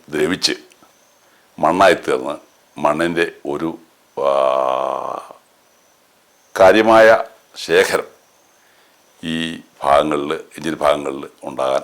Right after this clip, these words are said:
സാധ്യത വളരെ കൂടുതലാണ്. അതുകൊണ്ട് തന്നെ അതൊക്കെ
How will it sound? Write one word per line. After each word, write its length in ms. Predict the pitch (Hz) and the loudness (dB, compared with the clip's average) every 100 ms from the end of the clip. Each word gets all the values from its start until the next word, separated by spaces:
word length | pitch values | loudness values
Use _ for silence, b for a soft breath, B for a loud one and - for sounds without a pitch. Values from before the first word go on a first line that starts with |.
| - | -6
സാധ്യത 300 | 60 62 71 | -8 -6 -8
വളരെ 140 | 64 - | -10 -12
കൂടുതലാണ്. 400 | 60 - 50 - _ _ _ _ _ - b b b b b b 71 | -14 -14 -14 -16 _ _ _ _ _ -20 b b b b b b -4
അതുകൊണ്ട് 300 | 69 76 78 87 | 0 0 2 2
തന്നെ 180 | 87 98 110 - - | 0 -4 -6 -14 -4
അതൊക്കെ 400 | 107 104 113 110 | -2 0 0 0